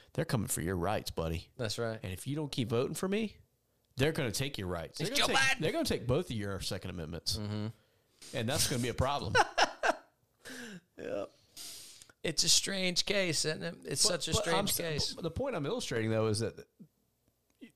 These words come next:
Speaker 1: you're talking about the general public. I'm using the, the conservative political leadership as, as an example.
Speaker 2: They seem to almost be one and the same.
Speaker 1: Well,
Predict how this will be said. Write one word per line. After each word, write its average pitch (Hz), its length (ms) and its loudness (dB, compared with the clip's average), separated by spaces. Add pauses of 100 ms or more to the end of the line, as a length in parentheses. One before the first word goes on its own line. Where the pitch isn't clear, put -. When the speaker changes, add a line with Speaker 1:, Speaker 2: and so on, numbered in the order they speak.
(220)
Speaker 1:
you're 170 180 2
talking 143 320 4
about 113 140 0
the 98 80 -2
general 104 260 0
public. - 500 -2
I'm 170 200 0
using 104 500 -6 (640)
the, 110 220 2
the 95 320 2 (420)
conservative 110 720 0 (1120)
political 113 400 2
leadership 117 500 0
as, 90 240 -6 (160)
as 90 160 -2
an 82 60 -4
example. 107 720 -4 (600)
Speaker 2:
They 117 80 -2
seem 123 280 -2
to 120 60 2
almost 139 300 2
be 110 80 0
one 120 200 0
and 110 100 -2
the 95 60 -6
same. 143 340 -4 (180)
Speaker 1:
Well, 120 360 0